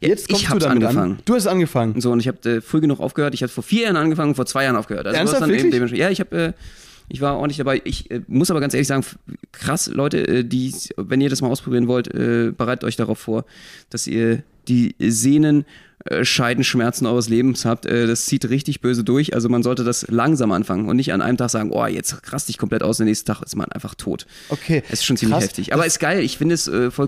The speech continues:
Speaker 1: cool, auch von der Gewichtsverlagerung. Da gibt's einen Haufen Tricks, wie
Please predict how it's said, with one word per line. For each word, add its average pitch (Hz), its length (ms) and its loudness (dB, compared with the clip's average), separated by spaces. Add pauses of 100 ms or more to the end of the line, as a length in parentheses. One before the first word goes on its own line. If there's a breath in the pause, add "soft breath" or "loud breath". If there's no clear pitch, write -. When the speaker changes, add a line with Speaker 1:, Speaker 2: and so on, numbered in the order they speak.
Speaker 1:
cool, 160 120 2
auch - 100 -4
von - 260 -2
der 117 280 0
Gewichtsverlagerung. 123 800 2
Da 117 60 4
gibt's 117 180 0
einen 113 80 2
Haufen 117 160 -2
Tricks, - 240 -6
wie 120 220 -2